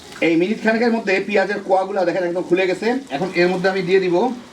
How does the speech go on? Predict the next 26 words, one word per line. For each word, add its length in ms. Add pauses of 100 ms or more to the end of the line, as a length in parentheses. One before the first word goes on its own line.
(640)
তিনটা 220 (100)
মাঝারি 360
সাইজের 300
আলু, 140 (460)
আমি 180
এরকম 260 (480)
পাতলা 280
করে 180
কেটে 200
নিচ্ছি, 240 (460)
এই, 60 (100)
এই, 140
এই 120
ধরনের 240
মোটা 200
করে, 140 (440)
মানে 160
আমরা 180
চিপস 260
যেভাবে, 300 (400)
আলুর 200
চিপস 160
যেভাবে 200
রান্না 220
করি 180
ওগুলা। 220